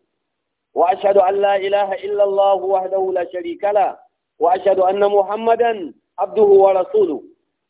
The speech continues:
أرسله هاديا ومبشرا ونذيرا وداعيا إلى الله بإذنه وسراجا منيرا، فبلغ الرسالة وأدى الأمانة ونصح الأمة وجاهد في الله حق جهاده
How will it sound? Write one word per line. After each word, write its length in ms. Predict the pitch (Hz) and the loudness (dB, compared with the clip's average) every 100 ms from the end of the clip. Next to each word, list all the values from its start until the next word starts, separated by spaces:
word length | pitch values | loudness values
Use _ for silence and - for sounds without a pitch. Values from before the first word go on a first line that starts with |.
| - | -4
أرسله 720 | 156 165 220 233 214 202 190 160 | -2 0 0 2 2 0 -4 -2
هاديا 760 | 202 220 202 240 240 208 151 - _ 135 | 0 0 0 -2 -2 -4 -12 -16 _ -4
ومبشرا 880 | 185 233 226 - 233 233 226 220 208 202 | 0 0 0 2 0 0 0 0 0 -2
ونذيرا 840 | 196 190 190 185 180 165 151 127 - _ - | -2 -2 -6 -6 -4 0 0 0 -6 _ -2
وداعيا 520 | 160 165 202 185 202 | 0 2 2 2 0
إلى 340 | 190 190 247 | -2 -2 0
الله 260 | 214 196 185 | 2 0 0
بإذنه 640 | 180 175 175 165 170 156 165 165 - - | -2 -6 -10 -10 -8 -6 -6 -6 -10 -12
وسراجا 680 | 147 180 185 175 165 165 156 | -2 -2 0 2 4 2 0
منيرا، 600 | 147 139 135 127 113 92 - _ _ _ - | -4 -4 -2 -2 -2 -4 -8 _ _ _ -2
فبلغ 400 | 147 190 208 214 214 | 0 0 0 0 -2
الرسالة 720 | 202 202 208 233 214 175 120 - _ | -4 -8 0 2 4 2 0 -8 _
وأدى 480 | 147 180 190 190 226 | 0 0 2 0 0
الأمانة 720 | 226 196 214 226 247 220 160 - _ | 0 0 -2 -2 -2 -2 -4 -10 _
ونصح 540 | 151 214 226 220 226 226 | -2 0 0 -2 0 2
الأمة 720 | 233 233 262 262 247 214 147 - _ | 0 -4 -8 -8 -4 -4 -4 -10 _
وجاهد 640 | 170 220 220 208 208 202 | 0 2 2 2 0 -4
في 80 | 202 | -6
الله 360 | 196 196 185 175 | -2 0 0 0
حق 240 | 185 180 | -2 -2
جهاده 580 | 165 160 175 214 208 190 | -6 -4 0 0 -2 -6